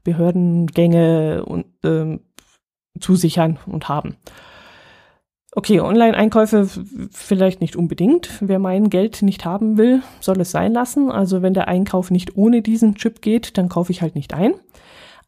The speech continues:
Aber wenn Behördensachen einfacher geregelt werden könnten,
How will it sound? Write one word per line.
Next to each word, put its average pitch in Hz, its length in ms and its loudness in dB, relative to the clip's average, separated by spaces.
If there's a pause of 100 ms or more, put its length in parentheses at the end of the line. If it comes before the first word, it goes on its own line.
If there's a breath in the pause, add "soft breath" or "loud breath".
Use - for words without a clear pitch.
(160)
Aber 185 600 2
wenn 170 140 0
Behördensachen 185 880 2
einfacher 226 580 -4
geregelt 196 580 0
werden 185 300 4
könnten, 170 640 0